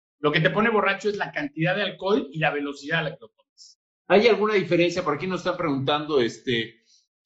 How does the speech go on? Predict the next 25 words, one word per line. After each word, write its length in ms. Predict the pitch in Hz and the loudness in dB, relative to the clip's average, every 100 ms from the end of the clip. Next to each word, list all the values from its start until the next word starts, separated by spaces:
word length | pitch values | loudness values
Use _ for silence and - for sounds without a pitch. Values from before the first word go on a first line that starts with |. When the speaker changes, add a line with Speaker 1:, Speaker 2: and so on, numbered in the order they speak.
| _ | _
Speaker 2:
eh, 460 | 131 123 123 - _ | 0 2 2 -2 _
si 580 | - - 160 175 170 - | -14 0 4 4 2 2
dos 220 | 208 226 | 4 4
personas 440 | 214 190 190 185 - | 2 -2 -2 -4 -6
están 280 | - 170 165 | -6 -2 0
tomando, 800 | 151 156 156 156 143 - - - | 0 -2 -2 2 2 0 -12 -8
digamos, 600 | 123 127 131 131 - _ - | -2 -2 -2 -6 -12 _ -8
la 160 | 117 | -4
misma 300 | 135 151 135 | 0 0 -2
cantidad 280 | 131 107 123 | -4 -2 -2
de 60 | 117 | -2
alcohol 560 | 110 123 117 120 127 _ | -4 -4 -4 -4 -12 _
al 160 | 110 110 | -8 -2
mismo 360 | 147 139 127 131 | 0 0 -2 -2
tiempo, 640 | 135 113 - 139 139 _ _ _ _ _ _ _ _ _ - | -2 -2 -4 -4 -6 _ _ _ _ _ _ _ _ _ 4
¿por 200 | 156 139 | 4 6
qué 120 | 185 | 4
una 160 | 196 180 | 4 2
se 120 | 170 | 0
emborracha 360 | 147 156 156 | -2 -2 -4
más 160 | 151 156 | -6 -4
rápido 300 | 156 156 139 | -4 -2 -4
que 60 | 135 | 0
la 120 | 123 | 2
otra? 320 | 131 131 95 | 2 0 -12